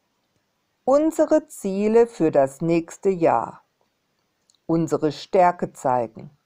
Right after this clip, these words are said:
Im nächsten Jahr wollen wir mehr über tolle Frauen in unserem Netzwerk und in Nordrhein-Westfalen sprechen. Wollt ihr dabei sein?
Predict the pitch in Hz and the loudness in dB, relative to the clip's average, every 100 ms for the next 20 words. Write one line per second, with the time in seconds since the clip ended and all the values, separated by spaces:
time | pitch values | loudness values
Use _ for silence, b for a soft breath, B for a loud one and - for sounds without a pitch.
0 | _ _ _ _ _ _ _ _ _ _ | _ _ _ _ _ _ _ _ _ _
1 | 147 143 160 208 240 - - 269 240 147 | -10 -4 0 0 -2 -12 -8 -6 -2 0
2 | 127 143 156 _ _ 139 139 143 151 147 | 2 0 -2 _ _ -2 2 2 2 -4
3 | 139 127 117 139 165 190 226 247 - 143 | -4 -4 -4 -2 0 2 2 0 -6 -6
4 | - - - 214 220 226 226 - - 139 | -6 -8 -4 0 0 -2 -4 -14 -4 0
5 | 156 180 180 147 135 156 143 - 135 151 | 0 0 -4 -8 -10 -12 -10 -8 -6 -4
6 | 180 180 - 180 165 160 - _ _ _ | -4 -6 -6 0 0 0 -6 _ _ _
7 | _ 180 190 180 - 220 170 139 - 143 | _ -2 -2 -2 -4 0 2 2 0 -6
8 | 131 123 131 _ 175 175 180 190 190 - | -6 -8 -14 _ -4 -2 -2 -4 -8 -10
9 | - 131 - 151 - _ _ _ _ _ | -8 -8 -12 -20 -20 _ _ _ _ _
10 | _ _ _ - 135 170 - 180 180 156 | _ _ _ -4 0 0 0 0 2 2
11 | 139 143 143 165 175 208 | 2 2 0 0 -2 -6